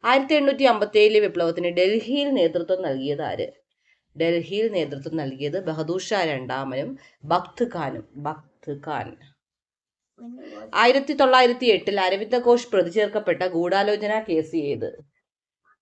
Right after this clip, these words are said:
ആലിപ്പൂർ ഗൂഢാലോചന കേസ്.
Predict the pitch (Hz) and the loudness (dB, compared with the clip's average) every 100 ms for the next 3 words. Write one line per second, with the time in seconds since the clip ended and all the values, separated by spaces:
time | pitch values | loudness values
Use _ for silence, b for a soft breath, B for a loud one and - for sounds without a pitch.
0 | _ _ - 160 170 165 165 - 185 196 | _ _ -4 0 0 0 -2 -2 -2 -2
1 | 160 156 160 151 147 151 160 165 170 147 | -2 0 0 -2 -2 -2 -4 -4 -4 -4
2 | - - | -6 -16